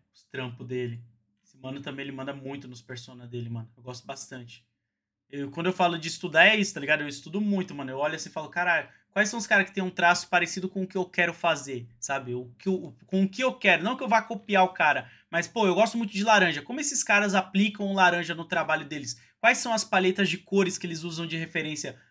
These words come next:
pra luz, sombra?" Olha esse trampo dele aqui, ó. Tá vendo, ó? E aí você vai criando essa possibilidade, mano, de você entender como que é o tom que você quer, como que é mais ou menos a parada. Tá vendo? Olha o laranja.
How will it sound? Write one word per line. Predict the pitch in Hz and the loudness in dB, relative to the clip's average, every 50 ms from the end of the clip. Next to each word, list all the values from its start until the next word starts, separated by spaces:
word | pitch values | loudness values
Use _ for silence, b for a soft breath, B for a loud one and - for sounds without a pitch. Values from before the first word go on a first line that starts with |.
| b _ | b _
pra | - 151 151 147 | 0 2 4 4
luz, | 139 139 151 165 180 180 170 165 - | 2 0 0 2 2 2 2 2 0
sombra?" | - 165 160 175 180 196 | -2 -2 0 2 2 4
Olha | 226 | 2
esse | 220 - 233 202 | 2 0 -2 -2
trampo | - 214 196 185 - 175 | -2 0 0 0 -2 -4
dele | 165 175 170 165 | -4 -4 -2 -2
aqui, | 160 160 - - 156 | -4 -6 -8 -8 -6
ó. | 135 120 117 - _ _ _ _ _ _ _ _ _ _ | -6 -6 -8 -12 _ _ _ _ _ _ _ _ _ _
Tá | 131 | _
vendo, | 151 170 170 147 | -4 -4 -2 -4
ó? | 123 113 - - _ _ _ _ _ _ _ _ _ _ | -6 -8 -12 -18 _ _ _ _ _ _ _ _ _ _
E | - 151 | 0 2
aí | 160 180 | 2 2
você | 190 - 214 202 | 2 2 2 2
vai | 185 202 202 208 202 | 6 6 4 4 4
criando | - - - 208 208 208 214 | 0 -2 0 2 2 2 2
essa | 214 - 233 208 | 2 0 0 -2
possibilidade, | - - 208 202 - 202 185 202 220 226 214 233 233 226 220 190 180 | -2 -2 -4 -2 -2 -2 -2 -2 -2 -2 2 6 6 6 6 4 2
mano, | 170 151 143 | -4 -6 -8
de | 143 147 | -10 -12
você | 156 151 - 185 | -10 -6 -6 -6
entender | 180 - 190 175 175 175 | -4 -4 -4 -2 -2 -2
como | - 185 185 190 190 190 | -2 -2 -2 -2 -2 -2
que | - 208 196 185 175 B B B B _ | -2 0 0 0 0 B B B B _
é | - 151 | -4 -2
o | 160 240 | -2 -2
tom | - - 185 185 | -2 -2 -2 -2
que | 185 - | -2 -4
você | 160 160 - - 151 | -6 -6 -6 -6 -6
quer, | - - - 170 170 180 175 165 160 | -8 -8 -4 0 2 2 2 2 0
como | - 170 160 160 | -2 -8 -12 -8
que | - 175 | -8 -6
é | 160 | -6
mais | 160 160 156 | -4 -6 -6
ou | 156 160 | -6 -8
menos | 160 160 160 147 | -8 -8 -6 -6
a | 156 147 | -6 -4
parada. | - - 147 139 147 160 170 170 165 151 151 143 | -2 0 0 2 4 6 6 6 4 4 -2 -8
Tá | - _ _ _ | -10 _ _ _
vendo? | 131 139 160 170 | -8 -4 0 2
Olha | 175 | 4
o | 180 | 4
laranja. | 185 180 175 170 160 147 127 127 117 117 | 4 4 4 2 0 -2 -4 -6 -8 -10